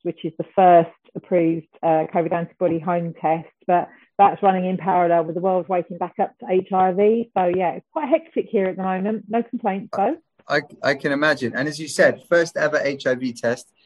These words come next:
Speaker 2: a self-test, first ever covid antibody self-test, honoured by the Queen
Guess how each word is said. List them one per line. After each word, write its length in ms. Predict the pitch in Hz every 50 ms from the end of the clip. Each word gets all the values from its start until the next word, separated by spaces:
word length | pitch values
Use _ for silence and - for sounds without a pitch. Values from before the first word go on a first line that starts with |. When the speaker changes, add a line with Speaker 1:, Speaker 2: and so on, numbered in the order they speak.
| _ _
Speaker 2:
a 80 | - 123
self-test, 480 | 117 - 127 117 - - 117 - - -
first 280 | 156 151 147 147 -
ever 260 | - 139 135 131 139
covid 520 | 135 - - 147 139 139 127 135 123 - - _ _ _ _ _ -
antibody 540 | 131 139 147 143 - - - 131 123 123 120
self-test, 560 | - - 123 117 - - 127 117 117 - - -
honoured 280 | 135 143 151 147 143
by 160 | - 139 135
the 80 | 131 135
Queen 480 | 123 _ - 156 147 135 131 127 120